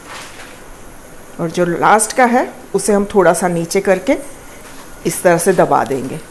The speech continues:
तो ये देखिए हमारा जो है पेड़ा बन चुका है।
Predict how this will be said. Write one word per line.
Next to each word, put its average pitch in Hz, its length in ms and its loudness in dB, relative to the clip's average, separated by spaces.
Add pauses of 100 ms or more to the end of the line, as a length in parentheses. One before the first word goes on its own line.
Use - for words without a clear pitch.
(400)
तो 226 60 0
ये 214 180 6
देखिए 214 300 4
हमारा 226 400 4
जो 233 180 4
है 214 240 4 (1000)
पेड़ा 220 260 6
बन 208 240 6
चुका 208 300 4
है। 202 220 4